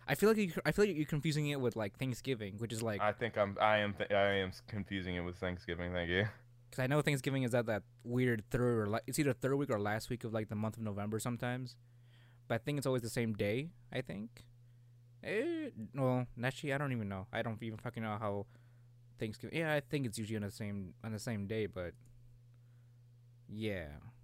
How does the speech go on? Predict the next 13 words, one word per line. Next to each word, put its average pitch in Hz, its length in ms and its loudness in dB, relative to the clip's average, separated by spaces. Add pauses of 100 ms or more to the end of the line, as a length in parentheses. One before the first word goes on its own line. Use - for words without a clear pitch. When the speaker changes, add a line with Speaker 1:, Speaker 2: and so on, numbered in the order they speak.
(300)
Speaker 1:
No, 175 100 2
yeah, 180 120 0
it's - 100 -4
on 156 80 -2
the 143 40 -2
thirty-first. 127 460 -2
So 127 80 2
we 131 160 2
have 135 220 2 (1160)
ten, 151 720 -2
no, 123 200 0 (760)
ten, 127 140 -4
yeah, 127 100 0